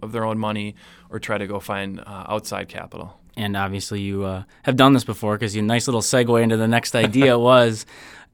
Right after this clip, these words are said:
Speaker 2: finding that, you know, some sort of assistance, outside sources, some sort of,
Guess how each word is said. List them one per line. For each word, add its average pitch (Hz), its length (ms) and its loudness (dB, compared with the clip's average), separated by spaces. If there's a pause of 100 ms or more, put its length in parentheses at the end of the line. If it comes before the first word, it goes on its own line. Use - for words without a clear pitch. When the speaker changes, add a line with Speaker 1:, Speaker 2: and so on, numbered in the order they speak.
(140)
Speaker 2:
finding 151 520 4
that, 117 300 2
you 120 100 -2
know, 107 380 0
some 139 220 2
sort 131 220 2
of 117 80 0
assistance, 127 760 0
outside 123 480 0
sources, 117 640 -2
some 117 240 -2
sort 117 300 -2
of, 98 240 -2